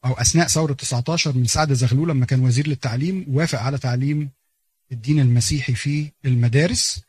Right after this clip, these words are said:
ويذكر كمان على فكرة إن حبيب جرجس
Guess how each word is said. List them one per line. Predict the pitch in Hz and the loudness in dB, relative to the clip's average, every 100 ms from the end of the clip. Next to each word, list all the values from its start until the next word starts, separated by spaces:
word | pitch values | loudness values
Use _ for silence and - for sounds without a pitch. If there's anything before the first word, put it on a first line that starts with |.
| _ _ _ _ _ _ _ 143 | _ _ _ _ _ _ _ -2
ويذكر | 123 127 127 120 139 110 110 110 113 _ _ 151 196 - 135 | 2 2 2 -2 -12 -16 -16 -16 -20 _ _ -2 0 0 -2
كمان | 143 170 | 0 0
على | 139 127 | 0 0
فكرة | 170 151 | -2 0
إن | 131 | -2
حبيب | - 131 185 | 0 -2 -2
جرجس | 139 160 135 131 - - | 0 -2 0 -2 -4 -6